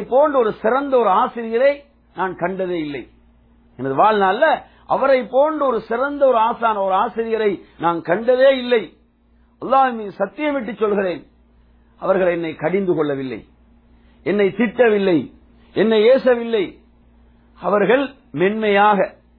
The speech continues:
எனக்கு கற்றுத்தந்தார்கள், எனக்கு சொன்னார்கள், "இன்ன ஹாதிஹி ஸலா, நிச்சயமாக இந்த தொழுகை இருக்கிறதே, இதில் நாம் யாரோடும் பேசக்கூடாது, மக்களோடு பேசுவதற்குரிய இடம் அல்ல இந்த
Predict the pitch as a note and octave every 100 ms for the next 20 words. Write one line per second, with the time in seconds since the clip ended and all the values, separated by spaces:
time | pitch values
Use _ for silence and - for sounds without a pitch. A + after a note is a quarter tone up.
0 | _ _ _ _ - F3+ E3 D3+ D#3+ G#3+
1 | G3 E3+ D#3 C3 A#2 - _ _ _ _
2 | _ - F3 F#3 E3 - B3 B3 A3 F#3
3 | C#3+ - _ _ - F#3+ A3 G3 E3 G3+
4 | A#3 G3+ F#3 E3+ - F#3 G3 - _ _
5 | _ _ _ - F3+ A3 A#3 A#3+ A3 G3+
6 | - G#3 B3 A3 G3 G3 F#3+ F#3 B3+ B3+
7 | - _ _ _ _ _ F#3 G3+ G#3+ E3+
8 | - _ _ _ _ D#3+ E3+ D#3 F3 G#3
9 | G3+ G3+ A#3 F3 G3 G3 F3+ D3+ D3 C3+
10 | B2+ C#3 A2 F2 _ _ _ _ _ _
11 | - F#3 F#3 B3 A#3 A3 G#3 G3+ B3+ G3+
12 | A3 G3 F#3 E3+ E3+ D#3+ E3+ F3 D#3+ A3
13 | B3+ G3+